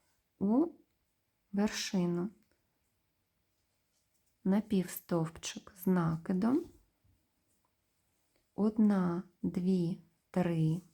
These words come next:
повітряні. Пропускаємо одну арку, у наступну знову робимо кут. Один, два,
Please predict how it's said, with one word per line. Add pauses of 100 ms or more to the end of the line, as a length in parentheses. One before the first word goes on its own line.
(140)
повітряні. (760)
Пропускаємо
одну
арку,
у
наступну (840)
знову
робимо
кут. (640)
Один, (1400)
два,